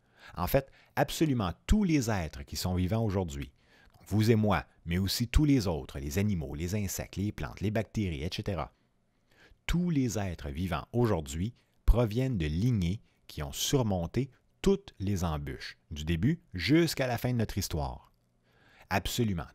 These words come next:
tous les ancêtres de toutes les espèces vivantes aujourd'hui ont réussi à vivre jusqu'à l'âge adulte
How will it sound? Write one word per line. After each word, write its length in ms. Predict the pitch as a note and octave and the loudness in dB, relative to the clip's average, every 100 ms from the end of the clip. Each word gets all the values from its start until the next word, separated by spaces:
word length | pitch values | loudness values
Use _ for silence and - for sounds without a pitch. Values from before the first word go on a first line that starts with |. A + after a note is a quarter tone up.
| _ | _
tous 200 | - D#3+ | 0 2
les 200 | D3 A2+ | 2 2
ancêtres 720 | G#2 F#2+ - C3 B2 - - _ _ _ - | -2 -4 -4 -6 -8 -14 -20 _ _ _ -8
de 180 | E2+ E2+ | -2 -2
toutes 400 | - D3 D#3+ - | 2 2 2 0
les 200 | B2+ A2 | 0 0
espèces 380 | A2 - A2+ | -2 -2 -2
vivantes 400 | F2+ G2+ G2 G2+ | -2 -2 -2 -4
aujourd'hui 500 | F2+ E2+ F2+ C#2+ C#2 - _ _ | -4 -4 -6 -8 -12 -14 _ _
ont 180 | D#2+ D2+ | -8 -6
réussi 600 | D2 G2+ B2+ G2 - - | 0 2 2 0 -4 -4
à 100 | D#2+ | -4
vivre 480 | C2+ E2+ B2 B2+ - - _ - | -4 -4 -2 -4 -8 -14 _ -10
jusqu'à 500 | D#2 G#2+ D3 - A2+ | -2 2 2 0 -2
l'âge 260 | G#2+ G#2 | 0 0
adulte 460 | E2+ D2+ E2+ G#2+ - | -2 0 -2 -2 -6